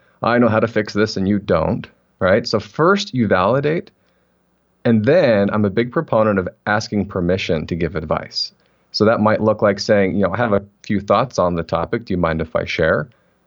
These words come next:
You know, or, or maybe simply saying, "Well, what, what would you like from me?" And then that gives the other person the power to ask for your opinion, to ask for your advice.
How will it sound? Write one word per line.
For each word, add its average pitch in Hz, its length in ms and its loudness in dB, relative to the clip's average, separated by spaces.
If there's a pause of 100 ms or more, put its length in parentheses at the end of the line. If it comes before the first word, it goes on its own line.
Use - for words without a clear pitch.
(120)
You 87 100 -2
know, 95 140 4
or, 107 160 4
or 104 120 4
maybe 104 240 4
simply 101 360 0
saying, 113 340 2
"Well, 113 180 -2 (120)
what, - 400 -2
what 107 180 2
would 107 140 2
you 107 100 2
like 104 220 2
from 104 200 -2
me?" 117 300 -2 (640)
And 123 160 4
then 123 100 6
that 190 220 2
gives 127 180 -2
the 113 140 2
other 98 180 0
person 104 440 -2
the 87 60 0
power 104 640 0 (380)
to - 260 -4
ask 117 360 -2
for - 160 -6
your 87 180 -2
opinion, 82 380 -4
to - 160 -4
ask 101 260 -2
for 90 120 -6
your 82 200 -6
advice. 87 540 -10